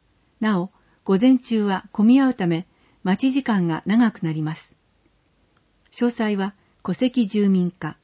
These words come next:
三八一の一一四六へ。江別街中仕事プラザ。就職活動に役立つセミナーを毎月開催しています。随時、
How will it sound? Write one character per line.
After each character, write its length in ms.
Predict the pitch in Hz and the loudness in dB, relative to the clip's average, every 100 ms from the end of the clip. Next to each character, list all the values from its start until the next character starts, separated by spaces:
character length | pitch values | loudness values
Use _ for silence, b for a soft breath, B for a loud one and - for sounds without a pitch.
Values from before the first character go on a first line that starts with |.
| _ _ _ | _ _ _
三 280 | - 233 269 | -2 2 2
八 360 | 262 254 - 180 | 0 -4 -4 -6
一 240 | - 175 | -4 -4
の 180 | 165 - - | -4 -4 -8
一 320 | 180 - 262 | -6 0 0
一 220 | 254 175 | 0 -4
四 180 | 165 185 | -2 -2
六 260 | 170 - | -4 -8
へ。 140 | 160 - _ _ _ _ _ _ _ _ _ _ _ _ _ _ _ _ _ _ _ _ _ _ | -10 -10 _ _ _ _ _ _ _ _ _ _ _ _ _ _ _ _ _ _ _ _ _ _
江 120 | 254 | 2
別 440 | 254 226 - 170 - | 4 2 0 -6 -6
街 300 | - 180 - | -4 -4 0
中 260 | 240 233 220 | 0 2 -2
仕 180 | - 202 | -2 -2
事 240 | 247 247 | 0 -2
プ 100 | 240 | -2
ラ 120 | 208 | -4
ザ。 200 | 175 170 - _ _ _ _ _ _ _ _ _ _ _ _ | -4 -8 -14 _ _ _ _ _ _ _ _ _ _ _ _
就 240 | - 262 | -2 0
職 300 | 277 285 - | 0 -2 -4
活 320 | - 277 - 202 | -4 -4 -2 -2
動 160 | 185 | 0
に 100 | 170 | 0
役 240 | 170 175 208 | -2 -4 -6
立 240 | 208 - | -6 -6
つ 20 | |
セ 140 | - 214 | -2 0
ミ 120 | 190 | 2
ナ 180 | 170 160 | 0 -2
ー 40 | |
を 120 | 160 - _ _ | -6 -14 _ _
毎 180 | 185 226 | -2 -2
月 300 | 240 - - | -2 -12 -10
開 160 | 202 202 | -4 -4
催 240 | 196 185 | -2 -4
し 60 | - | -4
て 100 | 175 | -4
い 80 | 165 | -2
ま 100 | 160 | -4
す。 220 | - _ _ _ _ _ _ _ _ _ _ | -10 _ _ _ _ _ _ _ _ _ _
随 240 | 254 262 | 2 2
時、 240 | 226 175 | 2 -6